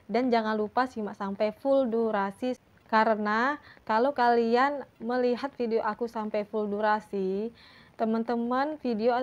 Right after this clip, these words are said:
video teman-teman akan berada di bawah video aku yang ini. Jadi,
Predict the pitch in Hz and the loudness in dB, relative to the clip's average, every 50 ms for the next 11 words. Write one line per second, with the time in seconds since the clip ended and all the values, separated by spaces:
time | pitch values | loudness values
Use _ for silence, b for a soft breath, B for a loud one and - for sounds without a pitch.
0 | 254 - - 240 233 220 254 285 277 269 254 262 262 262 247 262 277 254 220 220 | -4 -6 -4 -4 0 2 2 2 2 2 0 -2 -2 -4 -4 -4 -4 -6 -6 -6
1 | - 240 233 226 214 214 208 208 208 202 220 240 233 220 214 214 208 208 202 190 | -4 -4 -4 -2 -2 -2 -2 -2 0 0 0 0 0 0 -2 -4 -4 -4 -4 -4
2 | 185 185 190 190 190 214 233 226 - - 214 202 185 202 202 - 202 190 - 226 | -2 -2 -2 -2 0 0 -2 -2 -4 -6 -6 -4 -2 -2 -4 -4 -4 -6 -4 -2
3 | 226 208 202 - 202 190 185 190 190 190 208 226 247 285 - - b b b b | -2 -2 -2 -2 -6 -6 -6 -4 -4 -4 -2 -2 -4 -6 -8 -14 b b b b
4 | b b b - - 196 196 196 190 185 214 226 254 302 | b b b -12 -6 -4 -2 -2 -2 0 0 0 0 0